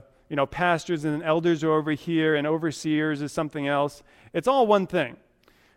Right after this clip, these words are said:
okay? So when the New Testament talks about pastors, overseers, and shepherds, uh, they're all synonyms for the same office. It's just different angles of looking at the same thing. So just a word of clarification there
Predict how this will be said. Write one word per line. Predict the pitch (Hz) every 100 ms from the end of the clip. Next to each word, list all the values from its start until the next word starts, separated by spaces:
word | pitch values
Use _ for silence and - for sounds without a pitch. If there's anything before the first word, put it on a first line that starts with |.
| _
okay? | - 151
So | 147 175
when | 170
the | 170
New | 190 196 285
Testament | 233 208 190 180 170
talks | 160 160 170
about | 156 135 -
pastors, | - 208 220 - 214 208 208 - _ _
overseers, | 190 196 214 185 196 185 185 185 185 - _ _ _ _ _ _ _ _ _ _ -
and | 143 151 151
shepherds, | - - 208 208 160 151 170 - - _ _ _ _ _ _ _ _ _ -
uh, | 151 151
they're | 151 170
all | 175 214 214
synonyms | - 208 208 190 147 147
for | - 165
the | 151
same | 135 170 156 147
office. | 151 160 - 131
It's | 156 151
just | 165 -
different | 202 - 165 -
angles | 165 156 147 139
of | 143
looking | 147 147 143
at | 139 135 214
the | 156
same | - 139 131
thing. | 117 139 123
So | 113 139
just | 214 -
a | 170
word | 160
of | 143
clarification | - 165 147 147 - 143 - 127
there | 117 127